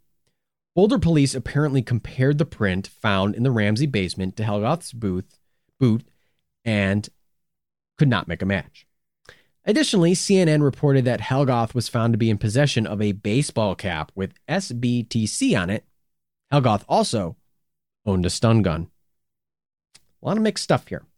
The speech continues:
Helgoth was considered a suspect by a private investigator hired by the Ramsey family, Ollie Gray, uh, as well as investigators working for the Boulder District Attorney.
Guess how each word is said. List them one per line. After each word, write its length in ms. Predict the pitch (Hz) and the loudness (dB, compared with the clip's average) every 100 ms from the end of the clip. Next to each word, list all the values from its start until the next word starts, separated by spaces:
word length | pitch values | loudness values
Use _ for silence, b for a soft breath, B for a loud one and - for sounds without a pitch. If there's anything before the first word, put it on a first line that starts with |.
| _ _ _ _ _ _ _ _ | _ _ _ _ _ _ _ _
Helgoth 300 | 233 254 262 | 2 4 4
was 240 | 196 220 - | 4 4 6
considered 440 | 208 - 202 180 | 4 6 6 6
a 160 | 175 185 | 4 2
suspect 760 | - 180 214 - - 135 110 | 2 2 2 2 0 0 0
by 140 | - 127 | 0 2
a 180 | 123 123 | 2 0
private 400 | - 135 143 131 | 0 0 2 2
investigator 760 | 117 127 135 123 117 110 104 _ _ _ _ | 2 0 -2 0 0 0 -2 _ _ _ _
hired 600 | - 120 208 147 90 90 _ _ _ _ | -8 0 2 2 0 -6 _ _ _ _
by 140 | 104 95 | -2 -2
the 80 | |
Ramsey 320 | 90 90 87 90 | 0 -2 -4 -2
family, 480 | 135 156 135 123 _ _ _ _ | 2 2 2 0 _ _ _ _
Ollie 240 | 127 139 131 | 2 4 4
Gray, 420 | 123 156 156 156 - _ b b b _ | 4 4 2 -2 -8 _ b b b _
uh, 260 | 117 113 110 | -4 -2 0
as 160 | 127 123 | 0 2
well 200 | 185 226 | 4 6
as 120 | 156 | 4
investigators 600 | 143 139 - 131 120 107 | 4 2 2 0 0 0
working 520 | 104 135 220 - 117 | -2 2 2 2 0
for 140 | - 113 | 0 -2
the 100 | 101 | -2
Boulder 400 | 107 95 95 85 | -2 0 -2 -4
District 420 | 80 - 82 85 | -6 -8 -10 -10
Attorney. 460 | - 175 110 69 | -2 0 2 -2